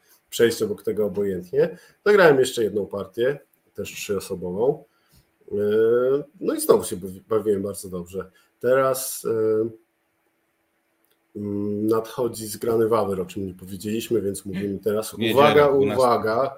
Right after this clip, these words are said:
Speaker 1: <clears throat> dwunastego czerwca, tym razem, e, nietypowo, bo w niedzielę, e, odbędzie się Zgrany Wawer w, gdzie? To jest
Speaker 2: E,
Speaker 1: filia
Speaker 2: no, na Piątej Poprzecznej trzynaście w Aninie, w Wawrze, w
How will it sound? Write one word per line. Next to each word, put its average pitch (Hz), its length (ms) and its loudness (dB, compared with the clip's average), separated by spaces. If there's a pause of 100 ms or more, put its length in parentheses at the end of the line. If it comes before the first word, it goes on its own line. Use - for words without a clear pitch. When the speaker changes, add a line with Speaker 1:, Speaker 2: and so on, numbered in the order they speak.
(160)
Speaker 1:
<clears throat> 135 280 -6
dwunastego 117 640 2
czerwca, 127 720 -2 (200)
tym 120 180 0
razem, 120 440 -2 (300)
e, 104 40 -4
nietypowo, 117 560 -4
bo 110 140 -8
w 104 120 -12
niedzielę, 127 680 -2 (460)
e, 98 440 -8
odbędzie 127 560 -4
się 123 160 -10
Zgrany 113 440 -2
Wawer 110 760 -4
w, 101 220 -14 (1400)
gdzie? 113 320 -4 (840)
To 110 60 -8
jest 107 200 -8
Speaker 2:
E, - 40 -14
Speaker 1:
filia 90 360 0
Speaker 2:
no, 185 280 0
na 151 180 -2
Piątej 131 380 0
Poprzecznej 110 460 -4
trzynaście 95 920 -4
w 85 60 -12
Aninie, 87 380 -4
w 82 40 -12
Wawrze, 82 500 -8 (320)
w 78 120 -12